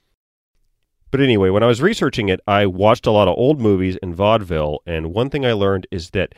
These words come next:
ethnic humor, it was not part of the mix back then. It was the cornerstone of what they were doing back then. It was constantly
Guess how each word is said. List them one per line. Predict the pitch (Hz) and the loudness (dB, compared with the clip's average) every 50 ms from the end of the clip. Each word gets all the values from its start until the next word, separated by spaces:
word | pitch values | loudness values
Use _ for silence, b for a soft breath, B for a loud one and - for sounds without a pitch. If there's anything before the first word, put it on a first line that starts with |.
| b b b b b b b _ _ - | b b b b b b b _ _ -2
ethnic | 156 196 - - 208 190 - | -2 0 0 0 0 0 -2
humor, | - - 160 151 147 143 139 131 - - | -2 -2 0 0 2 2 2 2 0 -2
it | - 208 - - | -4 -4 -4 -4
was | 294 - | -4 -2
not | 240 226 190 - - _ - | 0 0 0 0 -2 _ -4
part | - 110 110 135 151 | 0 2 2 2 0
of | 143 | 0
the | - 190 | -2 -2
mix | 185 190 196 - - | -2 -2 -4 -4 -6
back | - - 180 180 185 - | -4 -2 -2 -2 -2 -4
then. | - 180 180 180 175 175 - | -4 -2 -2 -2 -2 -2 -4
It | - 156 151 - | -4 -4 -4 -4
was | - 147 151 139 117 - - _ | -2 -2 -2 -2 -2 -6 -10 _
the | 113 98 98 107 113 117 104 - | -10 -6 -2 0 0 0 -2 -4
cornerstone | - - - - 143 151 156 135 120 104 - - - - - 92 87 80 78 73 71 69 - _ _ _ _ _ _ _ _ _ _ _ _ _ _ _ - | -10 -12 -6 -2 0 2 2 2 2 0 0 -4 -4 -2 0 0 0 0 -2 -4 -8 -12 -16 _ _ _ _ _ _ _ _ _ _ _ _ _ _ _ -6
of | 101 90 | -6 -6
what | 92 90 98 107 104 - | -4 0 0 0 0 0
they | - 98 | 0 -2
were | 92 90 85 80 | -2 -2 -2 -4
doing | 80 82 98 92 85 80 76 78 | -4 -2 -2 0 0 -2 -4 -6
back | 73 71 71 71 - | -8 -8 -8 -10 -12
then. | - - 69 65 - | -12 -12 -12 -10 -8
It | - - - - | -6 -4 0 0
was | 170 151 - | 0 0 -2
constantly | - - - - - 196 196 208 220 208 - - - 123 113 - - 98 98 101 98 90 85 | -4 -10 -10 -6 -4 0 2 4 2 2 2 -2 -4 -4 -4 -4 -2 0 0 0 0 0 -2